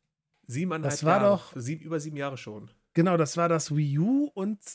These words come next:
Speaker 2: drei D S. Es war quasi kompatibel, ne? Aber es war
Speaker 1: Mhm.
Speaker 2: doch irgendwie unterschiedlich.
Speaker 1: Genau, äh,
Speaker 2: Irgendwas
Speaker 1: der, der drei D S Titel hatte eine vereinfachte Grafik und hatte Levels, die überwiegend zum Beispiel von D-S-Spielen und sowas waren dann. Also die Spirit Track
Speaker 2: Stimmt.
Speaker 1: Levels und sowas.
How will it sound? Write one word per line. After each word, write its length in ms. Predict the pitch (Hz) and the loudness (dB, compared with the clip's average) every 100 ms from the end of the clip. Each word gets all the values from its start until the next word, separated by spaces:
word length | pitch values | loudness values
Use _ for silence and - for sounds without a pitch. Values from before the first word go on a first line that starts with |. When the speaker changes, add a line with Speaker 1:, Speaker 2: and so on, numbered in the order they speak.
| - | -8
Speaker 2:
drei 260 | 156 170 | -2 0
D 80 | 185 | 0
S. 220 | 180 190 | -2 -4
Es 160 | 170 - | -6 -4
war 100 | 180 | -6
quasi 440 | 180 175 175 165 | -4 -4 -2 -4
kompatibel, 720 | 156 165 147 139 254 320 131 | -4 -2 -2 -2 -2 0 -2
ne? 200 | 123 147 | -4 -8
Aber 200 | 180 156 | -6 -2
es 120 | 151 196 | -2 -2
war 80 | |
Speaker 1:
Mhm. 60 | 160 | -2
Speaker 2:
doch 160 | 196 - | -2 -4
irgendwie 260 | 247 233 | -6 -6
unterschiedlich. 720 | 214 233 196 139 127 127 - _ _ - _ _ - | -6 -6 -6 -8 -10 -14 -16 _ _ -20 _ _ -4
Speaker 1:
Genau, 240 | 120 123 | 0 0
äh, 40 | 120 | 0
Speaker 2:
Irgendwas 260 | 127 113 | -2 -4
Speaker 1:
der, 220 | - 117 - - - | -6 -6 -8 -18 -12
der 80 | - | -8
drei 180 | 120 139 | -2 0
D 100 | 147 | 0
S 140 | 160 | -2
Titel 240 | - 190 156 | -4 -4 -4
hatte 160 | 147 | -4
eine 180 | 143 139 | -4 -4
vereinfachte 500 | 127 - 139 139 - | -4 -6 -4 -8 -8
Grafik 500 | 117 - 110 139 170 | -10 -6 -4 -4 -4
und 100 | 151 | -4
hatte 200 | 131 131 | -6 -4
Levels, 600 | 131 120 135 165 170 - | -2 -2 0 -2 -4 -8
die 260 | - 135 131 | -8 -8 -8
überwiegend 640 | 147 135 127 135 143 135 | -4 -4 -2 -4 -6 -8
zum 220 | - - | -10 -6
Beispiel 240 | 127 117 123 | -4 -4 -8
von 320 | 117 117 113 | -4 -4 -4
D-S-Spielen 520 | 117 - 135 - 110 | -4 -4 -6 -8 -8
und 100 | 107 | -6
sowas 320 | 98 104 110 | -8 -10 -12
waren 240 | - 117 113 | -10 -10 -10
dann. 260 | - - | -14 -18
Also 440 | - 117 110 110 107 - - _ - | -14 -10 -6 -6 -8 -14 -20 _ -8
die 280 | 113 110 113 | -4 -2 -2
Spirit 320 | - 139 131 | -2 -2 -2
Track 140 | 117 | -6
Speaker 2:
Stimmt. 160 | 123 123 | -8 -8
Speaker 1:
Levels 340 | 117 107 107 | -8 -8 -10
und 80 | 110 | -14
sowas. 500 | 107 107 107 - - | -14 -12 -14 -16 -20